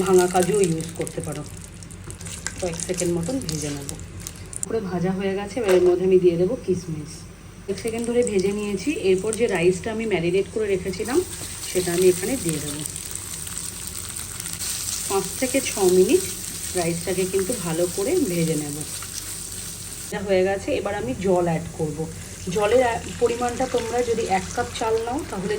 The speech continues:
জল লাগবে দু কাপ। এটা তোমরা আশা করি সবাই জানো, যারা জানো না, আমি তাদের জন্য বলছি। আর দু কাপ চাল নিলে সেখানে লাগবে চার কাপ জল। আর যদি চালটা অনেক দিনের পুরনো হয়, তাহলে কিন্তু জলটা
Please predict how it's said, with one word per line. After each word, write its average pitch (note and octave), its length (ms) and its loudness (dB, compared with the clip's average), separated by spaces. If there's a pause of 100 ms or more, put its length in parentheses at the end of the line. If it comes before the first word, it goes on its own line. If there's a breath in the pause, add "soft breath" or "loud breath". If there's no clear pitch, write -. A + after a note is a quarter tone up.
জল F3+ 160 4
লাগবে F#3+ 480 4
দু F#3 80 8
কাপ। E3 260 -2 (180)
এটা G3 160 -4
তোমরা A3+ 180 -4
আশা A3+ 180 -6
করি - 160 -2 (100)
সবাই G#3 240 0
জানো, G#3 300 2
যারা A#3+ 220 0
জানো G3+ 300 2
না, C4 120 2 (440)
আমি G#3 100 0
তাদের F3+ 340 2
জন্য E3+ 240 4 (100)
বলছি। D#3 340 -6 (320)
আর E3+ 80 -2
দু E3+ 180 4
কাপ G3+ 200 0 (120)
চাল A3+ 200 2
নিলে B3+ 240 0
সেখানে G3 360 0
লাগবে F#3+ 280 2
চার E3 320 -2
কাপ E3 120 -2 (100)
জল। D#3+ 200 -4 (460)
আর F3 100 0
যদি F#3+ 260 2
চালটা F#3+ 460 2
অনেক G4+ 340 4
দিনের C4+ 220 4 (100)
পুরনো C4+ 300 4
হয়, D4 220 4 (100)
তাহলে A3 300 0
কিন্তু B3 240 -2
জলটা G3 400 2